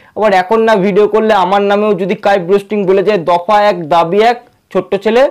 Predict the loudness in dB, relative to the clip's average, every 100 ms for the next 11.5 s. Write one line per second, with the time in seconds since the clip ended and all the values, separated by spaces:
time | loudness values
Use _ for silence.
0 | -2 -10 -8 -6 -4 -2 -2 0 0 0
1 | -6 -12 -12 -20 -10 -2 0 0 0 -2
2 | -2 -2 0 0 -2 0 2 2 -2 -10
3 | _ _ _ -12 -4 -2 -2 -2 0 0
4 | -2 -2 -2 -2 -2 -6 -8 -4 0 0
5 | 0 0 0 0 0 -2 -4 -2 -2 -2
6 | -2 -4 -2 -2 -2 0 0 0 -4 -12
7 | _ _ _ -6 -2 0 2 2 2 2
8 | 0 0 -2 -2 -4 -6 -2 0 2 0
9 | -2 0 0 2 0 0 0 0 0 0
10 | -2 -2 -4 -4 -4 -4 -4 -2 -2 -2
11 | 0 0 0 -2